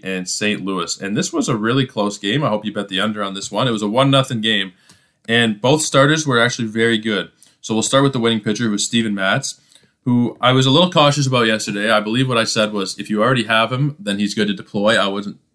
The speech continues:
really convinced to use an ad on him if he was available this early in the week. But he really paid off yesterday. Over six innings, he gave up four hits, no earned runs, and struck out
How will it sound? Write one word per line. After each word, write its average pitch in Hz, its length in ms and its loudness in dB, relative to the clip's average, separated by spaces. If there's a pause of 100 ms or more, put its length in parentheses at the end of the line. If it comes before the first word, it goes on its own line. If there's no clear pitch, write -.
(100)
really 107 380 0 (200)
convinced 110 460 -2
to 107 80 -4
use 104 220 0
an 95 120 -4
ad 117 320 2
on 143 180 2
him 151 120 0
if 131 80 -2
he 113 80 -2
was 104 120 -2
available 113 520 -4
this 104 200 -12
early 101 220 -4
in 104 80 -2
the 95 60 -10
week. 110 360 -6 (960)
But 151 400 2
he 170 480 2
really 147 640 0 (380)
paid 151 260 4
off 202 260 2
yesterday. 95 500 -4
Over 107 200 -2
six 135 300 0
innings, 135 360 0
he 131 80 -4
gave 110 140 -2
up 104 100 -6
four 104 260 -2
hits, 123 400 -4
no 104 220 -2
earned 123 180 0
runs, 120 320 -2
and 110 100 -6
struck 107 280 -4
out 95 220 -4